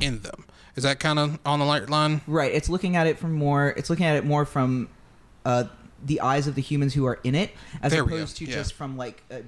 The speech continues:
Speaker 2: a bird's eye view.
Speaker 1: Okay.
Speaker 2: Um,
Speaker 1: I can, yeah,
Speaker 2: that's actually
Speaker 1: okay.
Speaker 2: not exactly what I was saying, but that's a very good point. <laughs> You're
Speaker 1: Okay.
Speaker 2: right. Um,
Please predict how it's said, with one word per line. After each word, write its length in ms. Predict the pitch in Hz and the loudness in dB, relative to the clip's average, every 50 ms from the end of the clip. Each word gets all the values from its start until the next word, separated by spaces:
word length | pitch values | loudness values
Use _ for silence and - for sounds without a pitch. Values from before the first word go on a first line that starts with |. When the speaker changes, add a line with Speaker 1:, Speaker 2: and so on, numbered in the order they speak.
| 127 - - | -18 -18 -16
Speaker 2:
a 120 | - 123 113 104 - - - - - - - | -14 -14 -14 -14 -18 -20 -20 -20 -20 -10 -8
bird's 220 | - 117 110 - | -8 -8 -8 -12
eye 100 | - 95 98 | -20 -20 -20
view. 180 | 95 - - - - - - _ _ _ | -20 -20 -20 -20 -20 -20 -20 _ _ _
Speaker 1:
Okay. 280 | 160 165 151 - 107 113 - - - - - - - - - - - | -4 -4 -2 -2 -4 -6 -8 -10 -12 -12 -14 -16 -18 -20 -20 -10 -4
Speaker 2:
Um, 320 | - 151 143 139 139 135 139 | 0 2 2 2 2 2 2
Speaker 1:
I 80 | 147 | 2
can, 180 | 139 131 127 123 - | 0 0 -4 -6 -4
yeah, 160 | 143 139 123 | -2 0 2
Speaker 2:
that's 180 | - 214 208 - | 2 2 2 2
actually 260 | 240 220 - 151 190 165 | 2 2 2 0 0 0
Speaker 1:
okay. 80 | 165 170 | 0 0
Speaker 2:
not 240 | 180 175 180 - | 0 0 0 0
exactly 360 | - 160 135 135 151 - - 170 | -4 -4 -2 0 0 2 2 2
what 60 | 160 | 2
I 40 | 165 | 0
was 80 | 160 | 0
saying, 140 | - 170 165 | 0 -2 -2
but 100 | 160 143 | -2 -2
that's 80 | 123 131 | 0 0
a 40 | |
very 240 | 139 123 156 160 147 | 0 2 2 2 2
good 140 | 127 135 113 | 0 0 -2
point. 240 | - - 123 95 - - - | -4 -4 -6 -10 -14 -12 -10
<laughs> 80 | - - | -4 0
You're 280 | 220 220 160 175 180 160 | 2 2 4 4 4 4
Speaker 1:
Okay. 100 | 147 165 | 4 2
Speaker 2:
right. 240 | 160 135 107 95 - - - - - - - - - - - - - | 2 2 0 -4 -10 -16 -20 -20 -20 -20 -12 -10 -10 -8 -6 -4 0
Um, 580 | 139 131 127 120 107 98 95 98 - - - | 2 2 2 2 2 0 -2 -4 -6 -8 -10